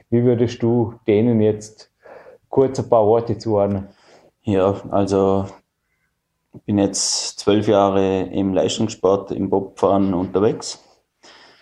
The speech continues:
Speaker 2: Äh, meine Highlights sind auf jeden Fall zweimal bei Olympia dabei gewesen zu sein. Also Turin zweitausendsechs und Vancouver zweitausendzehn.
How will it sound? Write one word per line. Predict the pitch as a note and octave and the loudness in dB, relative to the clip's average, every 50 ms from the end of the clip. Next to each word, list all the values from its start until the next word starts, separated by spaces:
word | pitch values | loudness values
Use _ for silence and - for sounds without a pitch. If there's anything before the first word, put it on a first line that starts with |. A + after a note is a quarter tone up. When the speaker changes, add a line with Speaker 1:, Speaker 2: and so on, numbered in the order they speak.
| - _ _ _ _ _ _ - - - _ _ _ _ _ _ _ | -20 _ _ _ _ _ _ -20 -20 -20 _ _ _ _ _ _ _
Speaker 2:
Äh, | - A2+ A2+ A#2 A2+ | 0 2 2 4 4
meine | G#2+ A2 A2 A2 G#2+ G#2 | 4 4 4 4 4 4
Highlights | G#2 G#2+ A2 A#2 A#2 A2+ A2 A2+ - - - - - - - - - | 4 4 4 4 4 2 2 0 -2 -6 -6 -6 -8 -10 -12 -6 -2
sind | - A2+ G#2+ G2 | 0 0 2 2
auf | G#2 G2 G2+ | 0 0 0
jeden | G#2+ G#2+ G#2+ G#2+ G2+ | 0 0 0 0 0
Fall | G2+ G#2+ G2+ G2+ G2+ G2+ G2+ G2 G2 G2+ - - _ - | 2 2 4 4 4 4 2 0 -2 -4 -8 -12 _ -12
zweimal | - - G2+ G2+ G#2 G#2+ G#2 G#2 G2+ G2+ G2+ G2+ G2+ - | -4 -2 0 2 2 2 2 2 2 2 0 0 -2 -2
bei | - G#2 | 0 0
Olympia | G2+ G2+ G#2 A#2 C#3 C3+ - B2 B2 B2 | 0 0 0 -2 -2 -2 -2 0 0 2
dabei | A#2+ A#2 - A2 A#2 B2+ B2 B2+ B2 - - - | 2 0 0 0 0 -2 -2 -6 -10 -18 -20 -12
gewesen | - - A2+ A#2+ A#2+ A#2+ B2+ A#2+ A#2+ | -4 0 0 0 2 0 0 -2 -2
zu | A#2+ A#2+ | -4 -2
sein. | A#2 A#2+ B2 C3+ C#3 C3+ C3+ - _ _ _ _ - _ _ _ _ _ _ - | 0 0 0 0 0 -4 -6 -12 _ _ _ _ -20 _ _ _ _ _ _ -10
Also | - - F#2+ F#2 F#2+ F#2+ F#2+ F#2+ G2 G2 F#2+ - - - _ - - - | -8 -2 0 2 2 4 4 4 2 2 0 -4 -8 -18 _ -20 -20 -6
Turin | - G#2 G#2 G2+ G2+ G2+ G#2 G#2 | -2 0 2 2 2 0 0 -2
zweitausendsechs | - - E2+ E2 D#2+ D#2 F2+ G2 G2 - B2 C#3 C3+ - - - - - | -4 -6 -4 -2 0 0 0 0 -2 -2 -2 -4 -4 -8 -10 -10 -10 -8
und | - F#2 F#2+ F#2 F#2 F2+ F2+ F2 F2 | -6 -4 -4 -2 -2 -2 -4 -2 -2
Vancouver | - D2+ D#2+ A2+ - - G#2 F#2+ F#2 F#2 F#2 - - _ _ _ _ _ - - - - _ _ _ _ _ | -2 -2 -2 -2 -2 -2 -2 0 0 -2 -4 -6 -16 _ _ _ _ _ -20 -20 -20 -20 _ _ _ _ _
zweitausendzehn. | - - G2+ G2 G2 G#2 G2 F#2+ G2 G2 F#2+ G2+ G2 G2 F#2+ F2+ F2+ - - - - _ _ - - A#2+ B2 C3+ D3+ E3 E3 - - | -2 0 0 0 2 4 4 4 4 2 2 2 2 2 0 -2 -4 -8 -14 -16 -18 _ _ -2 0 2 2 2 2 0 -2 -4 -8